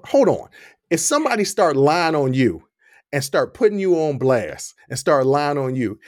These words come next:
you would definitely come on this show and be like, "Look, I got some things that we need to clear up 'cause this is out here in the street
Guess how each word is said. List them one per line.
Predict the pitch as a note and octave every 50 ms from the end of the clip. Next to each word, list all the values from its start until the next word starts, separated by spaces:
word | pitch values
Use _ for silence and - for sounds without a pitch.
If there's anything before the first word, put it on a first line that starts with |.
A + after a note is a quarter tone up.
| - _ _
you | C3 D#3 G#3+
would | A3 F#3+ D3+ A#2+ G#2+
definitely | E3+ F3 F#3+ F#3+ - F3+ E3
come | D3 C3 - D3+ C3
on | A#2 B2+ C#3 D3+
this | E3 E3 E3+
show | E3+ - F3 D3 C3+
and | C3
be | B2 B2+
like, | B2 A2+ G#2
"Look, | A2+ A2 G#2 -
I | A2 C#3+
got | F3 D3+ A#2+ A#2+ A2
some | - - G#2+ G2+
things | G2+ D3 C3 C3 B2+ B2 A2+
that | A#2 G#2+
we | G2 B2+ F3+
need | E3 C#3 B2+
to | A2
clear | - - - D#3+ C#3 C3 B2+
up | B2 G#2+ -
'cause | - G#2+ G#2
this | C3+ B2
is | G#2+ G2 -
out | A2+ B2 C3 B2
here | C3 C3+ C3
in | B2 A2
the | B2
street | - - - D3 D3 E3+